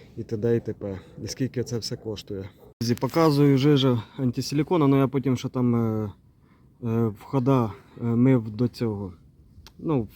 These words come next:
впускному колекторі форсунок. Потім, е, форсунки спочатку вимокли в антисиліконі, потім, е, в цьому, в очиснику карбюратора. Бачите, яка, який колір став. І там скільки срані. І ось ще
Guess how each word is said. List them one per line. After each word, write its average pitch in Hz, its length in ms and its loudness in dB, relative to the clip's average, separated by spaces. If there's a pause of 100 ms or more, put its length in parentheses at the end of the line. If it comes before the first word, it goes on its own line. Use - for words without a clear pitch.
(320)
впускному 139 340 -2
колекторі 143 420 -2
форсунок. 117 560 -4 (440)
Потім, 135 380 2
е, 123 240 4 (200)
форсунки 139 440 0
спочатку 135 440 -4
вимокли 127 640 0
в 127 80 2
антисиліконі, 135 760 2
потім, 123 400 0 (500)
е, 120 160 4
в 113 220 -6
цьому, 110 460 2 (200)
в 117 140 -4
очиснику 131 520 0
карбюратора. 131 640 2
Бачите, 123 380 2
яка, 107 300 -2 (560)
який 117 260 -2
колір 110 380 2
став. 101 360 -6 (140)
І 107 60 -14
там 110 260 -2
скільки 110 420 -8 (320)
срані. 110 580 0 (480)
І 131 160 0
ось 139 240 4
ще 139 340 2